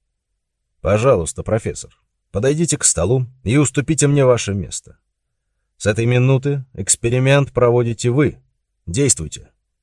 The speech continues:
Блум сел в кресло, но продолжал говорить, и голос его с каждым мгновением всё больше походил на орган. "Как только бильярдный шар попадёт в зону нулевой гравитации,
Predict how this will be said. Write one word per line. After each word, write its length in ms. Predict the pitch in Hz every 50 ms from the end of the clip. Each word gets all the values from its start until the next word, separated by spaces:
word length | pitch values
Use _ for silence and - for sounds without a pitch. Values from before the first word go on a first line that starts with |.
| _ _ _ _ _ _ -
Блум 340 | 92 107 123 147 165 156
сел 220 | 139 - 147 135 120
в 60 | -
кресло, 440 | - 127 147 160 151 - - 120 113
но 140 | 113 113 107
продолжал 480 | 113 113 107 123 120 117 123 131 127
говорить, 540 | 110 107 117 120 127 139 135 101 80 - - -
и 80 | 90
голос 400 | 92 98 113 123 131 123 113 -
его 160 | 113 113 117 110
с 80 | -
каждым 460 | _ - 113 113 110 98 95 104 101
мгновением 840 | 101 95 101 104 98 98 98 95 98 113 117 127 135 135 135 139 139 -
всё 220 | - - - 147 123
больше 400 | 90 87 92 98 92 - - 117
походил 520 | - 117 110 - 117 107 87 80 80 82
на 220 | 85 85 85 85 87
орган. 400 | 87 85 82 - 76 - - - _ _ _ _ _ _ _ _ _ _ _ _ _ _ _ _
"Как 380 | - 78 90 107 110 - -
только 480 | - - 135 143 147 131 107 - 101 104
бильярдный 640 | 101 113 120 113 113 113 120 120 98 73 87 98 92
шар 320 | - - 92 98 104 90
попадёт 440 | - 104 87 101 101 104 120 120 104
в 80 | 98
зону 340 | 104 98 107 120 120 120 117
нулевой 320 | 113 113 110 110 110 113 104
гравитации, 880 | 101 101 95 95 87 - 110 120 104 - - - - - - - -